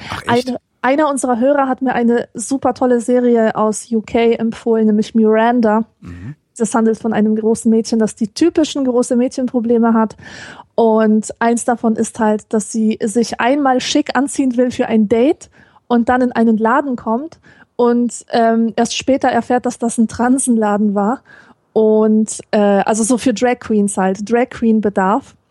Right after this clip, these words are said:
Speaker 2: Und, äh, sie hält sich halt für total hübsch und so und findet dann heraus, dass auch der Verkäufer sie die ganze Zeit für einen Mann gehalten hat. Und ich muss sagen, wenn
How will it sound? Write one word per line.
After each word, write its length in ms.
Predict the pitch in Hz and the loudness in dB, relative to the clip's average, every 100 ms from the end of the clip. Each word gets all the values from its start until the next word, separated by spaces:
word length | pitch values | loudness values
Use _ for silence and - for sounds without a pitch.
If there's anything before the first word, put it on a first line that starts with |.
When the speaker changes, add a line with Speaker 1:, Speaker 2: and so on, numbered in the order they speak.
| _ _ _ _ _ _ _ _ _ _ | _ _ _ _ _ _ _ _ _ _
Speaker 2:
Und, 580 | 226 208 208 208 214 - - | -2 0 2 0 -2 -4 0
äh, 300 | 208 220 208 | 2 2 2
sie 120 | 226 | 2
hält 200 | 233 247 | 0 -2
sich 140 | 233 | -2
halt 180 | 233 220 | -2 0
für 200 | 240 220 226 | 0 0 -4
total 380 | 233 220 233 226 | -4 0 2 2
hübsch 200 | 247 247 | 0 -2
und 140 | 233 | -2
so 120 | 226 | 2
und 340 | 226 - 214 202 | 0 2 0 -2
findet 380 | - 233 226 220 | -2 0 2 2
dann 180 | 214 208 | 2 2
heraus, 380 | 220 208 226 | 2 2 0
dass 160 | - 220 | 0 0
auch 140 | 220 | 0
der 120 | - 233 | 0 -2
Verkäufer 500 | 233 - 277 277 247 | -2 0 2 0 -2
sie 100 | 240 | -2
die 100 | 247 | 0
ganze 320 | 254 - - | 0 -2 -2
Zeit 220 | 294 262 | -2 0
für 100 | 269 | -2
einen 220 | 240 233 | 0 0
Mann 220 | 220 247 | 0 0
gehalten 460 | 233 196 202 196 196 | -2 -2 -4 -4 -4
hat. 160 | 190 - _ _ _ _ _ _ _ _ - | -4 -8 _ _ _ _ _ _ _ _ -2
Und 120 | 294 | 0
ich 140 | 320 | 0
muss 160 | 349 - | -2 0
sagen, 240 | 220 240 349 440 _ _ _ _ _ _ _ | 0 0 -4 -10 _ _ _ _ _ _ _
wenn 340 | 226 247 247 | -4 -2 -2